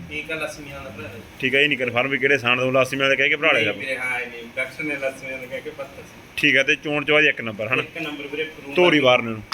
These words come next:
Speaker 2: ਸੋ ਵੀਰੋ, ਸਿੰਘ ਮੂੰਹ ਮੱਥਾ ਦੇਖ ਸਕਦੇ ਹੋ, ਕੁੰਡਾ ਸਿੰਘ ਆ, ਰਾਜੀ ਸਮੀ ਪਲੀ ਵੀ ਝੋਟੀ। ਤੀਜਾ ਸੂਆ ਸੂੰਦੀ ਪਈ ਆ, ਕੱਦ ਕਾਠ ਵੀ ਚੰਗਾ ਤੇ ਵਜਨ ਵਜੂਦ ਵੀ ਚੰਗਾ ਤੇ ਸੋਹਣੀ ਸੁਨੱਖੀ,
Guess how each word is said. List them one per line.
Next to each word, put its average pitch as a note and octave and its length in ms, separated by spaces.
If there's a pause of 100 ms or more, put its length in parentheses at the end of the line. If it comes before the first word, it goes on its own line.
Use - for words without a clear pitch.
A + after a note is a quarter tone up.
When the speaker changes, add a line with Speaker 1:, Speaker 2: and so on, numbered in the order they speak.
(480)
Speaker 2:
ਸੋ D3+ 160
ਵੀਰੋ, F3+ 160
ਸਿੰਘ C#3+ 300
ਮੂੰਹ D#3 160
ਮੱਥਾ E3+ 220
ਦੇਖ C3 200
ਸਕਦੇ C3+ 200
ਹੋ, C#3 80 (420)
ਕੁੰਡਾ D#3 240
ਸਿੰਘ C3 300
ਆ, C#3 100
ਰਾਜੀ B2+ 340
ਸਮੀ B2+ 260
ਪਲੀ C3+ 240
ਵੀ A2+ 100
ਝੋਟੀ। B2+ 280 (640)
ਤੀਜਾ D3 360
ਸੂਆ C3+ 240
ਸੂੰਦੀ B2 320
ਪਈ B2+ 180
ਆ, C3 120 (520)
ਕੱਦ C3 240
ਕਾਠ C3 260
ਵੀ B2+ 140
ਚੰਗਾ B2+ 400 (340)
ਤੇ D3+ 100 (120)
ਵਜਨ C3 340
ਵਜੂਦ B2 300
ਵੀ B2 100
ਚੰਗਾ A#2+ 340
ਤੇ A#2+ 120
ਸੋਹਣੀ D#3 300
ਸੁਨੱਖੀ, B2+ 320